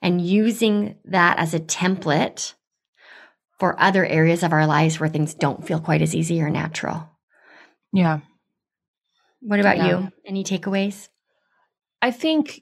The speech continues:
Speaker 2: getting a little bit of clarity on, like, making sure I want what I'm, my
Speaker 1: <laughs>
Speaker 2: goal is, is
Speaker 1: Yep.
Speaker 2: helpful.
Speaker 1: Mm-hmm.
Speaker 2: Just kind of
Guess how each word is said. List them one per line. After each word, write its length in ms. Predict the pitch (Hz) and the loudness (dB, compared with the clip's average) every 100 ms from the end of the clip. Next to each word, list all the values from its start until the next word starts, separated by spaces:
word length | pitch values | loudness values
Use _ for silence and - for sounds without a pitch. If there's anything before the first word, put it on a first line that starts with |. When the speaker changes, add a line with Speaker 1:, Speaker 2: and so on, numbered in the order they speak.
| - 185 | -16 0
Speaker 2:
getting 340 | 240 254 247 | 4 4 4
a 80 | 214 | 2
little 280 | 196 202 190 | 4 2 2
bit 160 | 196 | 2
of 160 | 180 - | 2 -2
clarity 500 | - 170 170 170 170 | 2 4 4 4 2
on, 300 | - 160 160 | 4 2 2
like, 340 | 151 151 - _ - | -2 -6 -10 _ -4
making 400 | 180 170 180 175 | -2 0 -2 -2
sure 420 | - 165 160 - | -2 0 0 0
I 140 | 151 | 0
want 480 | 156 151 151 180 202 _ _ - | -2 0 2 2 0 _ _ -10
what 200 | 190 190 | -4 -2
I'm, 280 | 202 208 208 _ _ - | -2 -2 -6 _ _ -2
my 200 | 202 196 | 0 2
Speaker 1:
<laughs> 0 | |
Speaker 2:
goal 260 | 196 196 | 2 2
is, 360 | 220 277 294 - | 0 -2 -4 -4
is 240 | 220 226 - | -2 0 -2
Speaker 1:
Yep. 80 | 208 | 0
Speaker 2:
helpful. 640 | 214 175 262 285 339 - _ - | 0 0 0 2 0 -4 _ -10
Speaker 1:
Mm-hmm. 400 | 190 185 196 220 | -8 -4 -4 -4
Speaker 2:
Just 360 | 277 175 - - | -4 -6 -6 -8
kind 240 | 185 180 | -2 0
of 280 | 170 156 | 0 -4